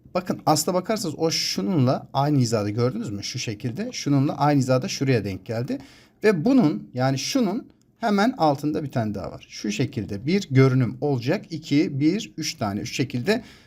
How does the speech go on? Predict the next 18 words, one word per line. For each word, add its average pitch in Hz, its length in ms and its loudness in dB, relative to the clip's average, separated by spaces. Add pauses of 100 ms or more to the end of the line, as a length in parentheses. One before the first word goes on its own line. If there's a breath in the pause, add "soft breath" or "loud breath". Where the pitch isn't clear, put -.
(180 loud breath)
O 156 100 2
da 185 80 4
hangi 214 200 2
seçenekte 123 400 0
var? 196 180 2
C 170 240 4
seçeneğinde 107 380 -4
olduğunu 160 300 2
görüyoruz. 110 540 -2 (440)
İkinci 220 320 2
sorumuzda 202 520 4
yukarıdaki 185 520 0
şekilde 208 320 0
verilen 190 320 2
yapının 180 380 -2
üstten 180 600 0
görünümünün 160 680 2
alanı 175 720 4